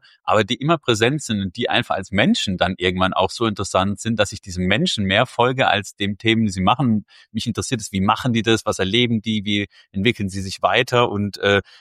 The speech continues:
da denkt man natürlich auch selber, „Wow, die sind jetzt im ganz neuen Bereich, die stellen ihr Leben um.“ Irgendwie ist es doch so ein bisschen, ich will nicht sagen Voyeurismus, aber doch, irgendwie, man interessiert sich doch dafür. Dann werden die doch sogar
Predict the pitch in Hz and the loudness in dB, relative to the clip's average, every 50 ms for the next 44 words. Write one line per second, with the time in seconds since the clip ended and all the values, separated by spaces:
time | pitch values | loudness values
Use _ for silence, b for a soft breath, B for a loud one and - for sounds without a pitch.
0 | b b - - 92 95 117 120 - 110 104 95 - 113 104 - - 110 147 - | b b -2 0 2 2 2 2 2 2 2 2 2 0 0 2 2 2 2 2
1 | - 101 95 87 90 87 87 95 127 143 113 92 101 107 101 95 - - 98 92 | 2 0 2 4 2 4 4 2 2 2 0 -4 -4 -6 -8 -8 -8 -8 -6 -4
2 | 95 95 95 - 101 95 92 90 85 98 92 107 113 120 123 120 - - 107 - | -4 -4 -6 -4 -4 -4 -2 -2 -2 -2 0 2 2 2 2 -2 -4 -8 -12 -8
3 | - 107 101 101 98 90 90 92 104 120 120 127 - 107 104 110 107 B B B | -4 -4 -2 -2 -2 -4 -2 0 0 0 -2 -4 -6 -2 -2 -2 -2 B B B
4 | B B - 113 117 139 135 123 117 104 107 - - 101 - - 95 92 120 - | B B -2 0 0 0 0 0 -2 -2 -4 -6 -6 -6 -6 -6 -4 -4 -4 -4
5 | - 110 98 - 104 113 123 127 123 - - - 104 107 113 110 107 101 92 98 | -4 -8 -8 -4 -2 -2 -2 -2 -2 -4 0 2 2 4 4 2 0 0 2 2
6 | 101 98 95 92 110 175 - - 156 147 135 - - 104 104 101 110 101 131 127 | 4 4 4 4 2 2 2 2 0 0 0 0 0 -2 0 0 0 2 2 0
7 | - - - 117 110 113 113 113 - - - 104 104 110 - 110 113 110 - - | 0 -2 -4 -2 0 0 0 -2 -2 -4 -4 -2 -2 -2 -4 -6 -8 -6 -2 -2
8 | 151 143 - 117 - - 147 - - - - - - 107 101 107 104 101 92 107 | -2 -2 -2 -6 -4 -4 -4 -2 -2 -4 -4 -2 -2 -2 0 0 0 2 2 2
9 | 110 113 110 113 101 90 123 - - - 113 - 107 107 101 | 2 2 2 0 2 0 0 -2 -4 -8 -4 0 2 2 0